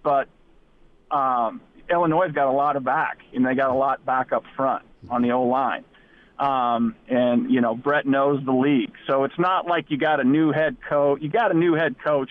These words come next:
but you got a new head coach that knows his stuff about this league. So it's really not, hey, you know, the, "Hey, here's some guy from the outside, new staff, new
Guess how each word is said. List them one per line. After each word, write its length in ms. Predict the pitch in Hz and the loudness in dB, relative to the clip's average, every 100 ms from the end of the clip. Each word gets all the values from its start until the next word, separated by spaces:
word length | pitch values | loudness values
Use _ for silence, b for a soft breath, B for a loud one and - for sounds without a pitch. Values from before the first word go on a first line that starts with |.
| - | -6
but 140 | 127 | -4
you 80 | 151 | 0
got 180 | 185 139 | 0 0
a 60 | |
new 160 | 143 147 | 0 2
head 240 | 139 120 | 0 -4
coach 220 | 151 139 - | -2 -4 -2
that 120 | 101 | -4
knows 280 | 117 123 120 | -2 0 -2
his 120 | 110 - | -4 -10
stuff 240 | - 131 - | -2 -2 -2
about 340 | 110 117 110 113 | -6 -4 -4 -6
this 120 | 110 | -10
league. 300 | 117 117 104 - B B B B B - | -2 -2 -2 -10 B B B B B -4
So 100 | 156 | -4
it's 100 | - 156 | -4 -2
really 420 | 214 226 202 160 | 0 2 2 2
not, 560 | 147 151 156 147 139 - - | 4 2 2 0 -2 -6 -8
hey, 360 | 147 143 127 113 | -2 0 0 -2
you 180 | 151 143 | -2 0
know, 220 | 131 123 | 0 0
the, 240 | 120 117 117 | 0 0 0
"Hey, 180 | 139 135 | 0 0
here's 180 | 147 - | 0 -2
some 140 | 139 123 | 0 0
guy 260 | 135 131 127 | 0 -2 -2
from 160 | 139 127 | -2 0
the 140 | 127 | 0
outside, 640 | 123 127 - 135 131 127 120 | 0 -2 -2 -2 0 0 0
new 180 | 135 131 - | 0 0 -4
staff, 380 | 127 131 123 123 | -2 0 -2 -2
new 200 | 135 135 | -2 -2